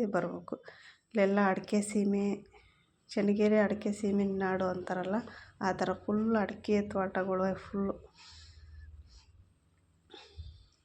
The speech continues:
ಈ ಕಡೆ ಅಡಿಕೆ ಸೀಮೆ ಅಂತಾರಲ್ಲ, ಹಂಗಾಗಿ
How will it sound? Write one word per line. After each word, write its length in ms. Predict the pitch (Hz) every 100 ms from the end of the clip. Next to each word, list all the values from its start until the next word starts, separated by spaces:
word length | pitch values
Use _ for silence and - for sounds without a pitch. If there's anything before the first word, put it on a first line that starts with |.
| _ _ -
ಈ 40 |
ಕಡೆ 220 | 220 214 208
ಅಡಿಕೆ 320 | 196 196 208
ಸೀಮೆ 340 | - 202 202
ಅಂತಾರಲ್ಲ, 480 | 196 190 196 196 214
ಹಂಗಾಗಿ 560 | 208 190 196 196 240